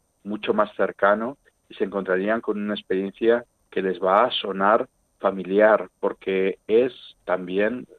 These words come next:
la manera de ser creyente y de entender a Dios que tenemos todas las personas cristianas creyentes, todas las personas católicas. Ese es un paso fundamental, que se hagan espacios discretos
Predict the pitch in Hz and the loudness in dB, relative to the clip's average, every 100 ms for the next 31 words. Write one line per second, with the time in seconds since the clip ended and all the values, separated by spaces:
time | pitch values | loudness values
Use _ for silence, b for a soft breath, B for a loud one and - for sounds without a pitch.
0 | - 92 87 87 95 104 110 92 - 104 | -10 -6 -4 -4 0 4 4 2 -4 -4
1 | - 101 92 90 98 104 110 95 90 90 | -4 -8 -6 -4 -4 -4 -8 -8 -8 -8
2 | 90 92 95 101 - 95 90 90 107 131 | -2 0 0 -2 -6 -6 -6 -6 -4 -6
3 | - b - 131 101 87 - - - 87 | -8 b 0 2 2 0 -8 -14 -12 -12
4 | 82 - - - 90 80 - - 82 85 | -14 -18 -16 -6 -6 -8 -14 -12 -8 -8
5 | 80 - - _ _ 92 90 - 80 92 | -8 -14 -16 _ _ -2 -2 -4 -12 -12
6 | 85 - - 82 85 - - _ - 117 | -12 -12 -10 -10 -8 -10 -12 _ -2 -2
7 | - 135 113 98 90 - - 107 87 85 | 0 -2 -2 0 0 -2 -10 -10 -6 -8
8 | 85 - 85 78 _ _ - 92 107 110 | -8 -4 -4 -4 _ _ -12 0 2 4
9 | 110 - 113 - 127 127 - - _ - | 0 -2 -2 0 2 2 0 -16 _ -16
10 | 98 - - 127 147 - 156 | -14 -6 0 2 2 2 0